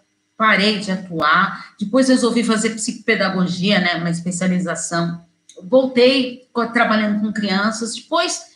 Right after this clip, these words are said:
fui me redescobrindo, ah, que assim, comecei a estudar sobre relacionamento, fui me encantando pelo tema, estudando, fazendo cursos, tudo.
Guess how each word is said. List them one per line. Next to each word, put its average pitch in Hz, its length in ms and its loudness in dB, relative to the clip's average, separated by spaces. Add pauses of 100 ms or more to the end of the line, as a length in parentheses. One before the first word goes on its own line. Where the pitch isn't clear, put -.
(160)
fui 370 140 -2
me 381 120 0
redescobrindo, 330 1300 2 (240)
ah, 240 880 2 (520)
que 330 60 0
assim, 311 480 0 (400)
comecei 294 360 4
a - 40 4
estudar 269 320 0
sobre 240 240 0
relacionamento, 240 800 2
fui 302 100 0
me 302 80 2
encantando 302 720 0
pelo 254 280 0
tema, 285 440 -2 (120)
estudando, 247 640 -2
fazendo 247 340 4
cursos, 233 600 0
tudo. 269 500 0